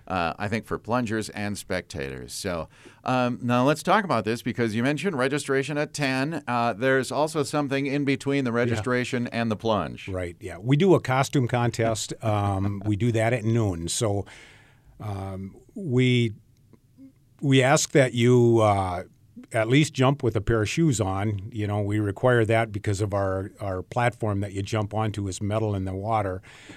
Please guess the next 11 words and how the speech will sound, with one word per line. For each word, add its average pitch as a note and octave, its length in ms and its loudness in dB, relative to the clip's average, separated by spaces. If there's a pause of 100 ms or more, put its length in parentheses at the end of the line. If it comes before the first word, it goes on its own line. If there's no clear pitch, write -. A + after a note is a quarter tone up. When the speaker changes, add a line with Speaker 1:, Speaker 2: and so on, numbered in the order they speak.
(180)
Speaker 2:
Um, G2 400 -4
so A2 220 0
it G#2 100 -2
doesn't, G#2+ 440 -2
you A2 100 -2
know, G2 140 -4
hurt G#2 220 -4
your - 60 -12
feet B2+ 240 -2
or G#2+ 60 -2
whatever. G2+ 480 -8